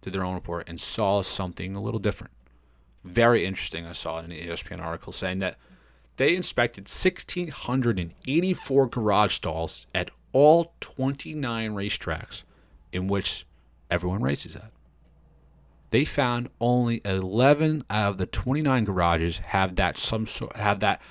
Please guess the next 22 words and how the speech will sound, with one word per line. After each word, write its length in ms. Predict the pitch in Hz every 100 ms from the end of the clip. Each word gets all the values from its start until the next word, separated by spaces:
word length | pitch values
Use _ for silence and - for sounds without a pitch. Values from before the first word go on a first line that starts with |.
| - - -
pull 320 | - 160 156
down 460 | 139 127 127 120
rope 440 | 110 113 90 - - _ _ _ _ _ _ _ _ -
tied 380 | - 101 117 123
in 100 | 117
a 60 |
knot. 280 | 101 80 - _ _ _ _ _ _ _ _ _ _ _ _
In 180 | - 87 -
only 580 | 110 117 117 107 98 - _ _ _ _ _ _ _ _ _
one 540 | - 95 156 135 80 - _ _ _ _ -
out 100 | 98
of 120 | 101 98
those 140 | 104
eleven 400 | 117 92 85 85
garages 540 | 92 87 82 82 82
that 140 | 85 80
were 140 | 85
using 400 | 85 135 175 175
the 80 | 160
pull 240 | - 160
down 280 | 151 147 139
rope 300 | 135 139 -